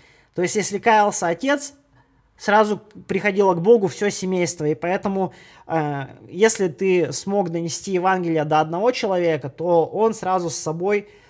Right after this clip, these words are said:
а, приводил, а, гораздо больше, и поэтому вот эти вот числа тоже стоит воспринимать в этом контексте.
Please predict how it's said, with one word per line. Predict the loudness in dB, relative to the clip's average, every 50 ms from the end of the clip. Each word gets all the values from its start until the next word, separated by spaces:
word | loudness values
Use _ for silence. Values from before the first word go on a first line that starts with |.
| _ _ _ _ _ _ -6
а, | -4 -2 -2 -4 -4
приводил, | -4 -4 -4 0 0 0 0 0 -2 0 2 2 2 2 -2 -6 -12 _ _ _ -8
а, | -6 -6 -4 -4 -6 -8 -10 -10
гораздо | -4 -2 0 0 0 0 0 -2 -2
больше, | 0 2 2 2 2 0 -6 -8
и | -8 -10 -10
поэтому | -6 -4 -4 -4 -4 -4 -4 -2 -2 -2 -2 -4 -6 -6
вот | -6 -6 -4 -4
эти | -4 -2
вот | -2 -2 -2 -4
числа | -6 -8 -8 -8 -8 -8
тоже | -4 -4 -2 -2 -4 -6
стоит | -6 -4 -4 -4 -2 -2
воспринимать | -6 -6 -6 -8 -6 -4 -4 -4 -4 -2
в | -4
этом | -4 -4 -4 -6 -6
контексте. | -6 -6 -6 -2 -2 -4 -4 -4 -8 -12 -12 -12